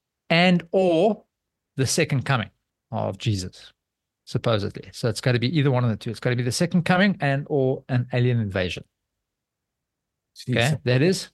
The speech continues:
Speaker 2: like the, the
Speaker 1: that's
Speaker 2: Jesus,
Speaker 1: part one.
Speaker 2: and have, like, a guy coming, walking over the water, like, over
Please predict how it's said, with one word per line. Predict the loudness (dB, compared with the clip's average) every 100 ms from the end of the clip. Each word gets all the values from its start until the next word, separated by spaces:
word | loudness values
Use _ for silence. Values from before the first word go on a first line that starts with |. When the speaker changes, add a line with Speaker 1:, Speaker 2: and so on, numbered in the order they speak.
| -12
Speaker 2:
like | -2
the, | 2 4 4
the | 2
Speaker 1:
that's | 0
Speaker 2:
Jesus, | 0 0
Speaker 1:
part | 0
one. | 0 -2 -4 _ _ _ _ -8
Speaker 2:
and | -2
have, | 0
like, | 0 0
a |
guy | 0 0
coming, | 0 0 2 2
walking | 2 2 2
over | 2 2
the | 2 0 -4 -8
water, | -2 0 2 0
like, | -2 -2
over | -2 0 2 0 -2